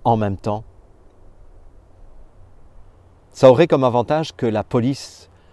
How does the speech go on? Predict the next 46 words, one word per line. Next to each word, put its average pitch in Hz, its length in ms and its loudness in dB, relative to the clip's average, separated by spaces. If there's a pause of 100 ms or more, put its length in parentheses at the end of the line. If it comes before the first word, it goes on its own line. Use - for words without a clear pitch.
(140)
serait - 240 -4
complètement 120 560 -2
débordée, 135 560 2
même 143 300 2
l'armée 196 420 2
serait - 220 -6
complètement 120 420 -2
débordée 151 400 -2
si - 140 -4
vous 143 120 0
sortez - 380 -2 (100)
tous - 440 -2 (1400)
de 101 120 4
vos 135 140 6
maisons 127 320 0
en 117 60 -2
même 107 180 -6
temps. 104 240 -10 (1300)
Moi, 190 60 0
je 196 100 -2
me 147 60 0
suis - 160 -4
mis 156 160 0
à 147 100 2
rêver 143 520 2 (360)
à 127 120 0
ce - 80 -18
qui 151 100 -4
se - 80 -12
passe 156 220 2
en 117 80 2
France, 214 400 -4
en 135 80 0
Belgique, 123 400 -2
en 117 100 -4
Suisse, - 420 -6
au 120 80 0
Québec, 196 460 -2
aux 120 160 -2
États-Unis. 131 640 -4 (240)
La 139 100 2
même 170 160 0
chose - 280 -4
qui - 100 -8
s'est - 140 -4
passée 214 460 -4